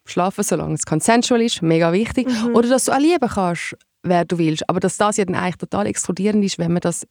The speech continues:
Speaker 1: nicht empfindet in dem Moment.
Speaker 2: Mega, mega fest. Ja.
Speaker 1: Das ist, das habe ich so mega für mich können mitnehmen, so dass, dass, dass ich eigentlich mega so die Freiheit propagiere, aber eben,
Speaker 2: Ja.
Speaker 1: wenn man die Freiheit ja gar nicht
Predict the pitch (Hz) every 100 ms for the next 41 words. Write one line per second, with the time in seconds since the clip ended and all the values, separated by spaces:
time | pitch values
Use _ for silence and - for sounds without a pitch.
0 | - 175 165 - - 160 - 247 359 175
1 | - - - 190 190 185 180 - 262 277
2 | 277 - 107 233 226 208 233 220 - -
3 | - _ _ _ _ _ 226 202 240 _
4 | _ _ _ _ - 185 190 - 202 208
5 | 208 214 214 196 196 196 196 185 196 190
6 | 190 - 180 - 170 - 180 - - 170
7 | - 180 180 175 185 190 185 180 _ _
8 | 170 185 185 185 190 180 180 170 165 180
9 | 190 180 170 175 - _ _ _ _ -
10 | - _ _ - 247 175 175 - - 180
11 | 175 175 170 175 170 165